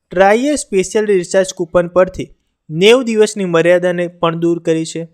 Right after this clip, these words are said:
અને તેને ત્રણસો પાસઠ દિવસ સુધી વધારી દીધી છે. તો મિત્રો, અત્યાર સુધી એવું બનતું હતું કે નેવું દિવસ સુધી તમે રિચાર્જ ન કરાવો તો તમારો ફોનમાં એસ એમ એસ અથવા તો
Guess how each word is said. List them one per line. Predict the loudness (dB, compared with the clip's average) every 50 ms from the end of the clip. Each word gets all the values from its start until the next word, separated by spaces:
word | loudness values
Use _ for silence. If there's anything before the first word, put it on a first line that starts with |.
| _ _ _ _
અને | -6 -4 -2 -2 -4
તેને | -4 -4 -4 -4 -4 -6 -8
ત્રણસો | -8 _ -4 -2 0 0 0 0 0 -2
પાસઠ | 0 2 2 2 2 0 0 -2 -4
દિવસ | -2 -4 -4 -4 -4 -6
સુધી | -6 -10 -12 -10 -10 -10 -12 -14 _ _ _ _ _ _ _ _ _ _ _ _ _ _ _ _ -2
વધારી | 0 0 4 4 4 2 2 -2
દીધી | -6 -10 -10 -10 -12 -14 -14 _ _ _ _
છે. | -10 -8 -8 -10 -10 _ _ _ _ _
તો | -6 -4
મિત્રો, | -4 -4 -2 -4 -4 -6 -8 _ _ -8
અત્યાર | -8 -8 -4 -2 -2 -2 -2
સુધી | -2 -4 -6 -8 -6
એવું | -4 -4 -4 -2 -2
બનતું | -4 -4 -4 -2 -2 -2 -2
હતું | -2 -4 -8 -10 -8
કે | -6 -6 -4 -4 -6 -8 -12 -12 -8
નેવું | -6 -4 -4 -4 -4
દિવસ | -2 -2 -2 -2 -4
સુધી | -6 -8 -6 -6 -4
તમે | -2 -2 -2 -2 -4 -4
રિચાર્જ | -6 -6 -6 -4 -4 -4 -4 -6 -6
ન | -8 -6
કરાવો | -4 -2 0 0 0 0
તો | -2 -4
તમારો | -8 -8 -6 -4 -4 -4 -4 -4 -8 -12 _ _ _ _ _ _ _ _ _ _ _ _
ફોનમાં | 0 0 0 0 -4 -6 -6 -6 -6 -8 -12 _ _ _ _ _ _ _ _ _ _ _ _ _ _ _ _ _ 0
એસ | 0 0 0 0 -2
એમ | -4 -2
એસ | -4 -4 -6 -6
અથવા | -4 -4 -4 -2 0 0 0 0
તો | -2 -6